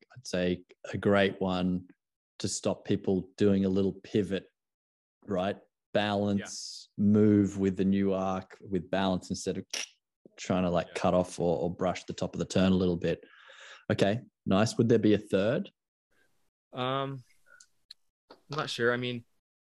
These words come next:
Speaker 2: I, I, I think that, um, if it comes to, if, if you're lo-, working on technique, there's a million you can do. Um, it's always fun to get rid of your poles or to try to balance something in your hands just to keep that, keep that core and upper body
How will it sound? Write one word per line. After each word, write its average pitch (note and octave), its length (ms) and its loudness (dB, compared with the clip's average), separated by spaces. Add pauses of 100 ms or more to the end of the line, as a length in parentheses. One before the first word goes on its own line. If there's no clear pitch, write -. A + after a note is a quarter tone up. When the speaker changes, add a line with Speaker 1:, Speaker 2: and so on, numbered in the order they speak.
(760)
Speaker 2:
I, B2+ 200 -2
I, - 240 -8
I B2+ 140 -2
think C3+ 360 -8
that, A2 320 0 (500)
um, F#2+ 320 -8
if G#2+ 120 -10
it A#2+ 80 -6
comes C#3 340 -6
to, A#2 180 -4
if, - 160 -14
if C3 120 -10
you're E3 100 0
lo-, E3 140 0
working D#3 280 -2
on B2+ 120 -2
technique, G#2 560 -4 (100)
there's G#2 160 -2
a G2 60 -8
million F#2+ 440 -6
you F#2+ 80 -4
can F#2 200 -10
do. F#2 480 -4
Um, F2 340 -8 (400)
it's G#2+ 140 -2
always A2+ 260 2
fun G2 200 -2
to F#2 60 -10
get E2+ 140 -6
rid F2+ 120 -4
of F2 40 -8
your F2 80 -8
poles G#2 640 0
or F2 220 -8
to G2 80 -16
try F#2+ 140 -10
to F2+ 80 -8
balance F2 440 -6
something F2+ 260 -10
in F2 80 -10
your E2+ 120 -12
hands F#2 320 -8
just F2+ 140 -14
to F#2 60 -18
keep - 200 -20
that, E2 180 -10 (640)
keep - 200 -10
that F2 140 -4 (100)
core F#2+ 400 -4
and F#2 120 -8
upper F2 220 -8
body E2+ 460 -6